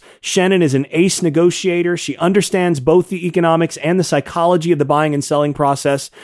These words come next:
That's all the sorts of stuff that uh, she learned in, in <laughs> the process of doing her P H D. And you'll want her on your side, whether you're buying or selling her, selling your house. If you or anybody else needs a, needs a house in the Research Triangle,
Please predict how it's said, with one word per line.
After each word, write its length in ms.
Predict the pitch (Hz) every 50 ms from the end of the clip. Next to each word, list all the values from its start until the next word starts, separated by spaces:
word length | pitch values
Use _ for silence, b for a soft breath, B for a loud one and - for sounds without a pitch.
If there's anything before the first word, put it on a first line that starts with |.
| B B B
That's 160 | B 127 - -
all 320 | 147 147 139 - _ _ _ 240 208 _ _ - _ -
the 80 | 156
sorts 300 | - - 175 170 - -
of 60 | 143
stuff 260 | - - 165 147 - -
that 200 | 143 135 - b b b b b b b _ -
uh, 240 | 120 120 120 120 120
she 240 | - - - 165 139
learned 460 | 131 135 147 151 143 135 127 123 131
in, 340 | 120 135 135 131 131 131 -
in 320 | - 139 131 127 127 131 - _ - -
<laughs> 180 | - - - -
the 80 | 143
process 400 | - - 151 143 135 - 143 -
of 100 | 139 120
doing 220 | 127 147 139 131 123
her 100 | 135 131
P 160 | - 147 135
H 180 | 127 120 -
D. 280 | - 170 139 117 107 B B B B B B -
And 140 | 143 135
you'll 220 | 131 151 214 233 226
want 260 | 196 202 208 208 175
her 160 | 175 196 196
on 200 | 185 170 170 165
your 120 | 165 170 151
side, 340 | - - 165 147 139 127
whether 160 | 131 139 135 135
you're 120 | 131 127
buying 380 | 113 139 139 151 165 165 156 156
or 120 | 165 156
selling 360 | - - 170 156 147 143 143
her, 260 | 131 139 147 160 170 143
selling 320 | - - 165 151 147 139
your 100 | 131 120
house. 360 | 127 151 165 185 170 - - B B B B B B B B _ _ _ _ _ _
If 140 | - 139 117
you 200 | 123 160 220 233
or 80 | 220 208
anybody 360 | 208 208 185 196 190 190 180
else 280 | 185 185 190 175 - 180
needs 280 | 165 170 170 160 151
a, 100 | 160 143
needs 220 | 151 160 175 156 160
a 60 | 143
house 240 | 160 170 170 165 -
in 60 | 156
the 60 | 151
Research 380 | 160 165 156 - 175 160 - -
Triangle, 540 | - 170 165 165 165 160 165 165 160 -